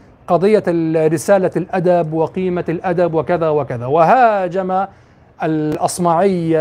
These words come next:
و-، والنقاد القدماء وقال: "ولماذا؟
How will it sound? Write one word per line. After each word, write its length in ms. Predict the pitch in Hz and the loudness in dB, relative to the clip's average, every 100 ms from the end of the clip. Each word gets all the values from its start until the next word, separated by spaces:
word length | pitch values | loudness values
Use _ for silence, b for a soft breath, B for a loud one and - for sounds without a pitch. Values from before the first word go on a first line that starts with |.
| 151 151 147 | 0 0 0
و-، 720 | 143 147 147 147 147 151 156 156 | -2 -2 -2 -4 -6 -8 -6 -4
والنقاد 460 | 160 165 - 208 | -2 -2 0 2
القدماء 720 | 180 - 160 160 185 196 180 | 0 -2 -2 -2 2 2 2
وقال: 360 | 165 - 196 185 | -2 -2 -2 2
"ولماذا؟ 720 | 175 170 175 202 208 165 135 | 0 0 0 0 0 0 -4